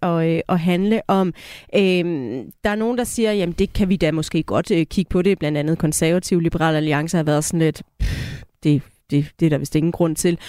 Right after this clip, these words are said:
Og så er der jo Venstre i det her, hvor at, øh,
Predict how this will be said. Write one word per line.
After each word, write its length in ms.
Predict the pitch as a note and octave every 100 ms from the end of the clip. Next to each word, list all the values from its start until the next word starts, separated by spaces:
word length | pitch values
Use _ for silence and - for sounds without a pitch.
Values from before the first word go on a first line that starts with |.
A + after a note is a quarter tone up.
| - -
Og 100 | F#3
så 120 | F#3+ B3
er 240 | C#4+ A#3+
der 80 | C#4
jo 80 | C4+
Venstre 420 | G#3+ C4+ - F#3 F3+
i 80 | A3
det 160 | G#3+ A3
her, 200 | A3 F3+
hvor 300 | E3 F#3+ F#3
at, 180 | F3 -
øh, 300 | F3 D#3